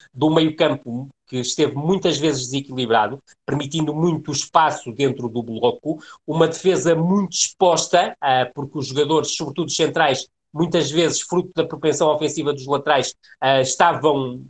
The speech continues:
quase sujeitos a situações de dois contra dois, e é muito difícil resolver esse tipo de, de situações, porque o Brasil foi uma equipa que se desequilibrou muito, ah, quando estava à procura do resultado,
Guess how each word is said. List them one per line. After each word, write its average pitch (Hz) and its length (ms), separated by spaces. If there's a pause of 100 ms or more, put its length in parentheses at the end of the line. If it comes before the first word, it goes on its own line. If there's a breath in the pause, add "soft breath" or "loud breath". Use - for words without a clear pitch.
(160)
quase 175 320
sujeitos 170 420
a 165 60
situações 156 480
de 131 60
dois 151 220
contra 139 320
dois, 120 300
e 135 80
é 131 80
muito 147 240
difícil 151 500 (320 loud breath)
resolver 147 600
esse 139 260
tipo 120 340
de, 107 260
de 120 120
situações, 131 480
porque - 260
o 139 40
Brasil 147 420 (320 loud breath)
foi 165 140
uma 165 100
equipa 156 340
que 139 200
se - 180
desequilibrou 147 720
muito, 139 560
ah, 104 340
quando 151 240
estava 175 360
à 156 40
procura 175 480
do 160 100
resultado, 143 640